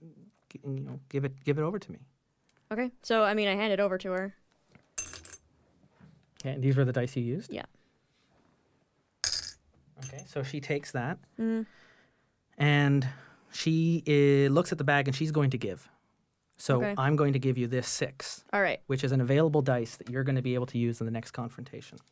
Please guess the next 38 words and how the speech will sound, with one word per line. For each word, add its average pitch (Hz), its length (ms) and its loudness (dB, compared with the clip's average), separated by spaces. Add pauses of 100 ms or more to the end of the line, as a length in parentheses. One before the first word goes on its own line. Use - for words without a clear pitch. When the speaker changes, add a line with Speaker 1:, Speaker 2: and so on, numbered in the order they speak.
Speaker 2:
Nice. - 400 -4
Speaker 1:
And 131 440 4 (1160)
she - 160 -4
looks 147 180 0
at 160 60 -2
the 143 60 -4
bag, 123 340 2
and 117 360 0
the 131 140 -6
wind 135 560 2
is 123 200 -2
going 120 260 0
out 117 100 0
of 113 60 -6
her 117 60 -6
sails. 110 340 -6
Even 131 160 0
though 139 100 4
she 135 220 -4
rolled 120 320 -2
a 117 40 -4
lot, 110 180 -2
she's 123 120 -10
got 120 100 -2
a 117 40 -2
lot 120 140 0
of 120 40 -4
determination 120 500 -6
to 120 60 -6
look 117 120 -8
after 113 180 -8
her 110 120 -12
family. 107 640 -8
Speaker 2:
Mm. 110 60 -4
Speaker 1:
Um, 101 380 -4 (560)
she 113 80 -10
goes 110 100 -10
like, 107 180 -8